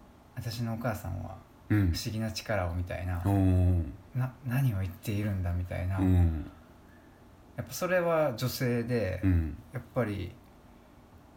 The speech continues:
Speaker 1: でもね、なんか、
Speaker 2: うん。
Speaker 1: 人間って最初は女で出て、生まれるっていうか、
Speaker 2: あー、うん。
Speaker 1: 女から
Speaker 2: うん。
Speaker 1: 男にな-、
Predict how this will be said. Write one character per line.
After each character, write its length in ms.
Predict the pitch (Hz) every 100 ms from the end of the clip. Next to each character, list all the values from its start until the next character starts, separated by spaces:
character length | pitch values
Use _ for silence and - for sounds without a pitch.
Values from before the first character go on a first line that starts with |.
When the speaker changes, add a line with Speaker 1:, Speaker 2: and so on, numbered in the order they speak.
| - - - - - -
Speaker 1:
で 100 | 147
も 140 | 95
ね、 140 | 98 98
な 100 | 104
ん 40 |
か、 140 | - 87 78 - - - - - - - - - - - - -
Speaker 2:
う 60 | 143
ん。 200 | 180 196
Speaker 1:
人 0 |
間 200 | 214 214
っ 20 |
て 80 | 107
最 180 | - 104
初 120 | -
は 100 | 110
女 280 | 110 117 123
で 120 | 90
出 120 | 87 90
て、 140 | - - - -
生 80 | 117
ま 120 | 101
れ 100 | 95
る 20 |
っ 20 | 92
て 60 |
い 40 | 113
う 0 |
か、 60 |
Speaker 2:
あ 560 | 117 110 104 104 104 98
ー、 0 |
う 60 | 98
ん。 500 | 98 90 90 160 170
Speaker 1:
女 160 | 185 185
か 160 | 202
ら 320 | 202 226 160 104
Speaker 2:
う 20 |
ん。 220 | 95 85 - - - - - - - - - - - - -
Speaker 1:
男 400 | 139 131 139 156
に 180 | 123 95
な-、 100 | 95